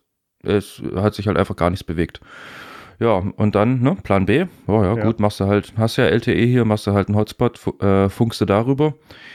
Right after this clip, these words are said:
Speaker 1: Ja, bis ich dann mein Handy in der Hand hatte und festgestellt habe, okay, von, äh, fünf, äh, möglichen Balken minus drei. <laughs> Das hatte sich dann also somit auch erledigt, ja, und, äh, Marius hat dann halt, äh, einen Monolog geführt.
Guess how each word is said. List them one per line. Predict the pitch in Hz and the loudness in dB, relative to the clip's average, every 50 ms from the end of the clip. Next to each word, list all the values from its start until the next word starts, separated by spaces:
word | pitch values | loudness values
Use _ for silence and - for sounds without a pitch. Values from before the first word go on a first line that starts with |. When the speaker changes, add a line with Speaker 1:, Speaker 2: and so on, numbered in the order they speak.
| - - _ | -20 -20 _
Speaker 1:
Ja, | - - 107 110 104 95 87 82 | -6 -2 0 2 2 2 2 2
bis | 82 95 110 - - | 2 0 -2 -4 -4
ich | 127 113 | -6 -2
dann | - 95 101 | -2 0 2
mein | 107 101 | 2 2
Handy | 104 107 107 107 117 | 2 2 2 2 2
in | 120 | 2
der | 120 117 120 | 2 2 2
Hand | 123 120 - | 0 0 0
hatte | 127 120 - 98 | -2 -2 0 -2
und | 104 110 | -4 -2
festgestellt | - 107 104 - 107 - - 98 90 104 - 110 | -2 -4 -4 -4 -6 -4 -2 0 0 0 0 0
habe, | 107 101 98 101 - | 0 0 0 0 -2
okay, | 117 127 - - 135 107 95 90 - - - - - _ - - | -2 -4 -2 0 0 2 0 0 -2 -8 -20 -20 -20 _ -18 -16
von, | 98 - - - 110 104 107 | -14 -8 -2 0 0 2 2
äh, | 104 - 104 | 0 0 -2
fünf, | - - 139 143 147 - - - | 0 0 0 0 0 -4 -6 -6
äh, | - 98 120 117 | -2 0 0 0
möglichen | 107 104 113 117 - 113 - 113 101 | 0 0 -2 -2 -2 -4 -4 -4 -2
Balken | 107 104 104 107 - 107 107 107 107 - | 0 0 0 0 0 -2 -2 -2 -2 -2
minus | - 104 107 107 107 104 101 - | -2 0 2 2 2 0 -2 -4
drei. | - 78 90 90 113 196 254 - _ - - - - - - - - - | -2 0 2 2 2 0 -2 -4 _ -4 -4 -4 -4 -4 -20 -10 -2 -2
<laughs> | 131 - - - - - - 156 139 - - 143 123 - - - - - - - | -2 -2 -2 -10 -8 -4 -2 -2 -2 0 -2 -4 -4 -4 -10 -16 -20 -20 -12 -6
Das | - 143 - - | -6 -4 -4 -2
hatte | 156 139 - 147 | -4 -2 -2 -2
sich | - - 135 - | -2 -2 -4 -2
dann | - 143 123 | -2 -2 0
also | 131 131 135 107 131 | 0 0 0 0 -2
somit | 113 117 135 131 117 - | 0 0 0 0 0 0
auch | 82 104 120 143 | 0 0 0 0
erledigt, | 175 175 170 180 180 190 196 - - | -2 0 0 -2 -2 -2 -4 -2 -2
ja, | 175 139 | -2 0
und, | 104 98 90 85 95 98 - - | 0 0 0 0 -2 -4 -4 -4
äh, | 85 104 113 110 - | -2 -2 -2 -2 0
Marius | 104 104 98 101 127 135 139 135 - | 0 -2 -2 -2 -2 -6 -6 -2 -4
hat | 143 143 - | -4 -2 -2
dann | 143 139 139 | -2 -2 0
halt, | 135 131 127 123 120 - - | 0 0 0 -2 -4 -8 -6
äh, | 90 | -2
einen | 82 117 117 117 113 98 - 55 - - - - 131 | -2 0 0 0 -2 -4 -6 -8 -10 -10 -6 -2 0
Monolog | 127 120 120 123 117 107 98 90 | 2 2 4 2 2 2 0 0
geführt. | - 92 - - 76 69 71 - | -2 -6 -6 -2 -2 -2 -2 -2